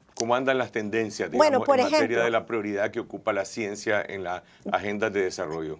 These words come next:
Speaker 2: Eh, Brasil, por ejemplo. Brasil, el, la, el capes, que es una, una institución del gobierno,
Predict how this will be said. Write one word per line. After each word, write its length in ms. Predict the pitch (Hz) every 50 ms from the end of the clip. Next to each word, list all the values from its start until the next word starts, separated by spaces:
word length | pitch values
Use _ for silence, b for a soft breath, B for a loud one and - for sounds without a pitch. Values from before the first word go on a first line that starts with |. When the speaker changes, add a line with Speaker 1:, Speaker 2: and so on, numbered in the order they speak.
| _ _ -
Speaker 2:
Eh, 420 | 233 226 226 226 233 226 220 220 220 -
Brasil, 460 | 190 226 240 247 - - 339 294 240
por 160 | - 226 202
ejemplo. 520 | 208 190 190 220 190 170 - - - - - -
Brasil, 640 | 214 208 208 202 202 - 285 285 311 320 330 311 - -
el, 260 | 214 208 208 208 208
la, 340 | 202 196 196 190 180 180 185 -
el 240 | 185 185 175 165 -
capes, 560 | - 247 262 - - 339 320 294 - - _ _ _
que 160 | - 214 196
es 60 | 196
una, 500 | 196 233 226 220 226 226 226 220 208 202 - -
una 380 | - 196 202 202 202 208 208
institución 560 | 208 208 - 202 190 - 170 - - 196 190 196
del 160 | 214 220 214
gobierno, 520 | 220 202 196 196 190 185 196 233 262 269